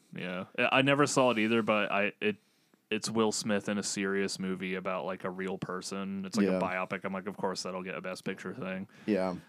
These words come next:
Speaker 1: I mean, I heard it's, like, fine, but a lot of these movies just scream like they were made to get nominated for Best Picture.
Speaker 2: Yeah.
Speaker 1: You know?
Speaker 2: Oh,
Speaker 1: So.
Speaker 2: yeah.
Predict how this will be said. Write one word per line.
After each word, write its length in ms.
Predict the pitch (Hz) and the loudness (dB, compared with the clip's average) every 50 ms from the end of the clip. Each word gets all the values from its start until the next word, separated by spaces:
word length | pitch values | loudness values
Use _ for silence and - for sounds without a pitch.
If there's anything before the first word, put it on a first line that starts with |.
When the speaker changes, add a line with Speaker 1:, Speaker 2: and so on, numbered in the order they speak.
| - | -2
Speaker 1:
I 40 | - | 4
mean, 180 | 143 151 151 156 | 4 6 6 6
I 80 | 156 156 | 6 6
heard 160 | 175 180 175 | 6 6 6
it's, 100 | 170 - | 6 6
like, 140 | 170 147 - | 4 4 4
fine, 400 | - - 110 110 110 110 113 107 | 4 2 4 4 4 2 4 4
but 280 | 107 107 87 90 - _ _ _ _ _ _ _ _ - | 4 4 2 0 -2 _ _ _ _ _ _ _ _ 2
a 40 | 135 | 4
lot 220 | 139 139 135 139 | 6 6 6 6
of 60 | 143 139 | 6 6
these 180 | 143 139 131 123 | 6 6 6 6
movies 360 | 120 117 113 117 117 107 98 | 4 4 4 4 2 0 -2
just 200 | 107 107 - - | -4 -6 -6 -6
scream 360 | - - - 110 104 104 104 | -8 -6 -4 -2 -2 -2 -2
like 180 | 101 98 98 92 | -2 -2 -2 -2
they 100 | - 101 101 | -2 -2 0
were 100 | 98 98 | 0 0
made 440 | 95 95 92 95 95 98 98 98 - - | -2 -4 -8 -8 -10 -12 -14 -16 -16 -14
to 80 | 113 | -12
get 200 | 98 101 98 - | -10 -10 -10 -10
nominated 520 | 101 101 95 95 98 98 95 98 98 98 95 | -10 -12 -14 -14 -14 -14 -14 -12 -12 -12 -12
for 100 | - - | -12 -12
Best 260 | 95 98 95 - - | -12 -12 -12 -14 -14
Picture. 380 | - - 95 - 131 123 110 110 | -16 -14 -10 -4 0 2 4 2
Speaker 2:
Yeah. 180 | 82 - - - - _ - | 2 0 -4 -14 -14 _ -4
Speaker 1:
You 140 | - 117 117 | -2 0 2
know? 260 | 120 120 123 120 120 _ _ - | 2 2 2 0 -2 _ _ -6
Speaker 2:
Oh, 60 | 123 | -4
Speaker 1:
So. 140 | 120 113 - | -4 -4 -4
Speaker 2:
yeah. 420 | - - 92 - - - - - | -6 -8 -8 -10 -14 -14 -14 -14